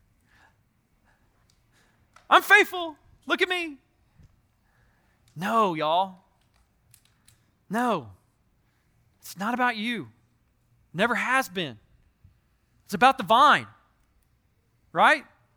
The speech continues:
You're a branch. We're just a branch producing fruit. Where does the nourishment, where does the life come from? It doesn't come from the branch. It comes from the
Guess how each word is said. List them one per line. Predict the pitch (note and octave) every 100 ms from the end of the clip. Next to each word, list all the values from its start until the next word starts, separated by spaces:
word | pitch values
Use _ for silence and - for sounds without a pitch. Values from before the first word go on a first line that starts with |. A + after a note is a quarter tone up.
| _ _ _ _ _ -
You're | A3+
a | C#4+
branch. | B3 D#4 C#4 - - - -
We're | A3
just | E4 C#4+
a | B3
branch | C#4 D#4+ G#3 - - - _ _ _
producing | - A#3+ E4 D#4 C#4+
fruit. | E4 E4+ A3 - _ _ _ _ _
Where | F#3+ D#4+
does | A#3+
the | C4
nourishment, | B3+ D4 E4 - A#3 F#3+
where | C#4
does | E4
the | B3 B3
life | B3 D4+ D#4
come | - D4+ F4
from? | - C4 G3+ A#2+
It | _ _ _ _ _ _
doesn't | A3 D4 C#4
come | C4 D4+
from | C#4
the | B3+
branch. | E3 C#4 D#4+ B3
It | A3+
comes | A#3+ D4+
from | B3+ C#4
the | D4 D#4